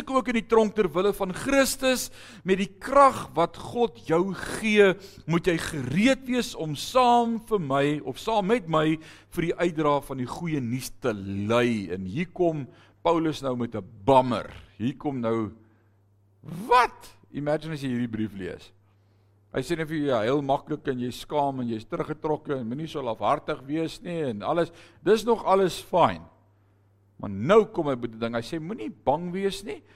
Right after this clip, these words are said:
Jy moet saam met my vir die evangelie ly."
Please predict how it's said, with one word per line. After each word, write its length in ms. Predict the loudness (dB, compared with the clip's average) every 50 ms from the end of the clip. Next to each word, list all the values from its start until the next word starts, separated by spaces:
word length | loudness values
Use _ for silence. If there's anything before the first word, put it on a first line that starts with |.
| -20 -20 _ _ _ _ -2
Jy 200 | 0 2 2 2
moet 260 | 0 0 0 0 -2 -6 -16 -18
saam 380 | -10 -4 -2 -2 0 0 0
met 140 | -2 -4 -2
my 200 | -2 -2 -2 -2
vir 140 | -4 -8 -10
die 120 | -10 -8 -10
evangelie 840 | -10 -12 -14 -14 -12 -12 -12 -6 -4 -2 -2 -2 -2 -4 -6 -6 -8 _ _ _ _ _ _ -14
ly." 500 | -12 -6 -4 -2 -2 -2 -4 -6 -10